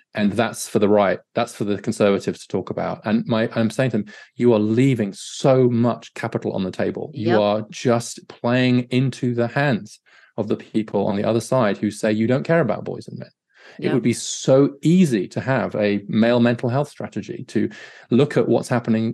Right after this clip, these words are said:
Speaker 1: You know, we have a bigger gap on U S colleges,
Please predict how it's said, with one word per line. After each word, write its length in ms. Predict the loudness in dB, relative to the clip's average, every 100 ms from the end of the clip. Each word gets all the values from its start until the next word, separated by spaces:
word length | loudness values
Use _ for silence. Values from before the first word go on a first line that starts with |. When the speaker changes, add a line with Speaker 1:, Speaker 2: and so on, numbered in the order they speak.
| -6
Speaker 1:
You 60 | -4
know, 80 | -2
we 80 | 0
have 100 | 0
a 40 |
bigger 400 | 2 2 4 4
gap 460 | 4 2 0 -2 -8
on 240 | -6 -2
U 180 | 0 2
S 240 | 2 -2 -14 _ _ _
colleges, 640 | -2 2 4 2 -4 -8